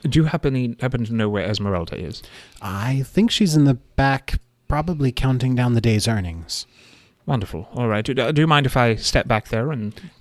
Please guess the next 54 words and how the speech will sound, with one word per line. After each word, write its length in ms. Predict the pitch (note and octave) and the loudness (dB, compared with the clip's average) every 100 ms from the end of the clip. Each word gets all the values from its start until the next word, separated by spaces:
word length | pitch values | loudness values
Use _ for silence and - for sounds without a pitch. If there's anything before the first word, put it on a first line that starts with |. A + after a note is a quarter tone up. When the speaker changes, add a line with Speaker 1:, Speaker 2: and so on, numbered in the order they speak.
| _ | _
Speaker 2:
Uh, 460 | - G#2+ C3+ C#3 D3 - | -10 -4 0 2 2 2
I'll, 440 | F3 F#3 F3+ E3+ | 2 4 4 0
I'll 160 | - F3 | 0 2
go 120 | D3+ | 4
fetch 260 | C3+ C3+ - | 2 0 -2
her. 140 | F#2 - - A#2 | -8 -14 -14 -4
And 100 | G2+ | 0
Speaker 1:
Are 60 | |
Speaker 2:
she 100 | C#3+ | 0
Speaker 1:
you, 160 | G#2 E3+ | 0 -4
are 100 | E3+ | -2
you, 240 | F3 F#3+ G3 | -2 0 0
no, 140 | G#3+ | 0
no, 180 | G3+ G3 | 2 2
don't 200 | E3 E3+ | 2 0
worry. 340 | C#3+ A2 F#2+ G#2 | 2 0 0 0
I 100 | C#3 | -2
can, 300 | C3+ C#3 A2+ - - - - _ _ - _ - | -2 -4 -4 -12 -20 -20 -20 _ _ -20 _ -8
are, 80 | G#2+ | -4
is 200 | G2+ A2 | -4 -4
she 100 | A2+ | -2
gonna 160 | G#2+ | -2
stop 320 | G2+ - C#3 D#3 | -2 0 0 2
me, 140 | D#3 | 2
Speaker 2:
<laughs> 240 | D#3+ D#3+ G#2+ | 2 2 2
Speaker 1:
or? 80 | |
Speaker 2:
Yeah, 140 | B2 E3 | 0 0
if 180 | E3 D3+ | 0 0
you're 120 | F3 | 0
trying 280 | F#3+ E3 C#3 | 2 2 4
to 160 | A#2+ | 2
go 200 | G#2 B2 | 2 2
into 180 | B2 A#2 | 2 2
the 100 | G#2 | 0
back, 320 | G2+ A2 - | 2 0 -2
she's 240 | - A#2+ A#2+ | -4 -2 2
like, 200 | B2 A2 - - - | 0 0 -14 -20 -8
"I'll 360 | C#3 E3+ E3+ D#3 | 4 6 6 4
go 240 | C#3 C3+ | 2 2
get 320 | A2+ C3+ A#2+ | 2 2 2
her." 80 | G2 - - - - - | -4 -12 -20 -16 -8 -8
<laughs> 60 | - - - _ - - - - - - - - - - - _ | -8 -14 -16 _ -20 -16 -16 -16 -18 -20 -20 -20 -20 -20 -20 _
Speaker 1:
All 120 | - F#2+ | -4 -2
right, 180 | D#2+ | -2
I 60 | E2+ | -2
don't 100 | D#2+ | -4
wanna 140 | D#2 | -8
seem 220 | - - C#2+ | -10 -10 -10
like 160 | C#2+ | -12
that 100 | - - | -12 -14
much 160 | - | -16
of 80 | - | -16
a 40 | |
jerk. 280 | - E2+ - | -12 -12 -14